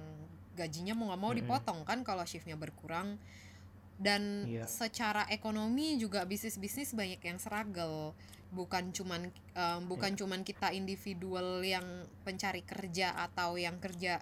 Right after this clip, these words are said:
Speaker 1: dengan orang aja, tapi bisnis juga banyak yang struggle. Kalau
Speaker 2: Iya.
Speaker 1: mereka memaksakan diri mereka untuk bisa membayar,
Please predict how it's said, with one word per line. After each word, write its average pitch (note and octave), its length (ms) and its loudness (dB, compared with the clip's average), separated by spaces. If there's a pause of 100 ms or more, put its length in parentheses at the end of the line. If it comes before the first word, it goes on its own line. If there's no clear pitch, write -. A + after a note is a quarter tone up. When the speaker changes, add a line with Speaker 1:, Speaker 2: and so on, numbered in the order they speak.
(140)
Speaker 1:
dengan F3+ 280 -2
orang E3 320 0
aja, G3 320 0
tapi F#3 280 -4
bisnis F#3+ 320 -2
juga E3+ 200 -2
banyak D#3+ 280 -2
yang D#3 120 -4
struggle. E3+ 600 -2 (520)
Kalau B3 360 6
Speaker 2:
Iya. A#3+ 240 4 (120)
Speaker 1:
mereka A#3 320 2
memaksakan G#3+ 1080 2
diri A3+ 320 4
mereka A3+ 560 4 (320)
untuk A#3 320 2
bisa A#3+ 480 6 (240)
membayar, G#3 840 6